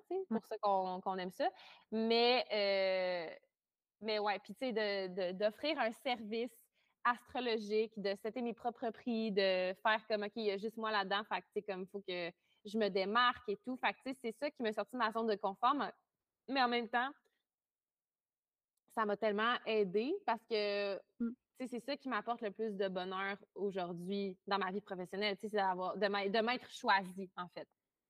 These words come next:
Speaker 2: Ouais.
Speaker 1: C'est ça qu'un peu la zone de confort. Euh, la zone de, de confort, c'est de me choisir puis de faire comme,
Speaker 2: Ouais. «
Speaker 1: Hey, je vais faire qu'est-ce que j'aime, puis
Speaker 2: Mm.
Speaker 1: ça va, euh, je vais mettre les efforts là-dedans », tu sais. Puis c'est très inconfortable, là, de se lancer dans ce genre de choses-là,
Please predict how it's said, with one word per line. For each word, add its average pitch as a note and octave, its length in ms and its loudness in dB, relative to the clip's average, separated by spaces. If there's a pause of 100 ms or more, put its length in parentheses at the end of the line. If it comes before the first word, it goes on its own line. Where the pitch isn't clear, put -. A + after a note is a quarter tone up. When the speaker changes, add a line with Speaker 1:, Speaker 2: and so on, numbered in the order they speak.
(160)
Speaker 2:
Ouais. G#3 260 2 (480)
Speaker 1:
C'est G#3+ 80 -4
ça A#3 180 -4
qu'un F#3+ 240 -2
peu F#3+ 100 -6
la F#3+ 200 0
zone G3 180 -2
de F#3+ 60 -4
confort. F#3 520 -4
Euh, F3+ 200 -10
la F#3+ 160 2
zone G3+ 240 0
de, F#3 280 -4
de F3+ 220 -6
confort, G3+ 300 2
c'est G#3+ 100 0
de F#3 100 4
me F#3 140 2
choisir G3 720 4
puis - 80 -8
de F#3 100 2
faire F#3 240 -2
comme, F#3 200 2
Speaker 2:
Ouais. « G#3+ 100 4
Speaker 1:
Hey, G#3 180 6
je F#3+ 40 2
vais F#3 120 -4
faire G3 200 4 (720)
qu'est-ce G#3 220 0
que F#3 120 2
j'aime, F3+ 360 0 (420)
puis A3 300 0
Speaker 2:
Mm. A3+ 80 4
Speaker 1:
ça G3+ 100 6
va, F#3+ 140 2
euh, F#3+ 460 -2
je F#3+ 100 -8
vais G3 100 0
mettre F#3+ 180 -8
les F#3+ 160 0
efforts F#3 480 0
là-dedans », F3 580 -4 (140)
tu F3+ 60 -6
sais. F#3+ 140 -6
Puis D#3 340 -10 (220)
c'est G#3 180 0
très F#4+ 320 4
inconfortable, A3 640 2
là, F#3+ 100 0
de F3+ 140 -4
se F#3+ 160 -8
lancer F3+ 320 -6
dans F3 160 -4
ce F3 160 -8
genre F3 140 -4
de F3 100 -8
choses-là, E3 400 -12